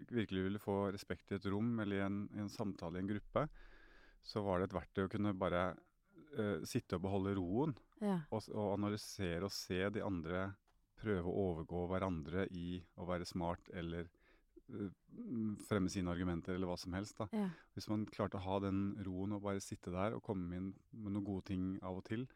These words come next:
Speaker 2: Ja.
Speaker 1: Så vil den roen skape så mye usikkerhet og utrygghet, da, at du vil få re-, veldig respekt av det.
Speaker 2: Ja.
Speaker 1: Og jeg føler Astrid er en litt sånn person.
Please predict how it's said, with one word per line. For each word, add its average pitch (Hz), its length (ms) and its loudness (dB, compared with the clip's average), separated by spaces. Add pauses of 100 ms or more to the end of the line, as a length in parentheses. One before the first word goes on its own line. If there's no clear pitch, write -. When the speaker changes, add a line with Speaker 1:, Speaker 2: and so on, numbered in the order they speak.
(160)
Speaker 2:
Ja. 202 60 -12 (360)
Speaker 1:
Så - 140 -2
vil 104 140 6
den 101 280 6 (140)
roen 92 360 2 (200)
skape - 320 -6
så - 160 -4
mye 101 300 2
usikkerhet - 600 -2
og 110 160 4
utrygghet, 95 560 4
da, 131 120 4
at 104 60 0
du 104 80 0
vil 101 140 2
få 101 140 0
re-, 92 160 -2
veldig 92 240 -2
respekt - 380 -6
av 98 80 4
det. 110 120 4 (220)
Speaker 2:
Ja. 208 160 2 (220)
Speaker 1:
Og 120 80 4
jeg 117 80 0
føler 113 300 8
Astrid 113 300 4
er 110 140 8
en 113 140 6 (160)
litt 110 180 4
sånn 90 180 2
person. 110 380 2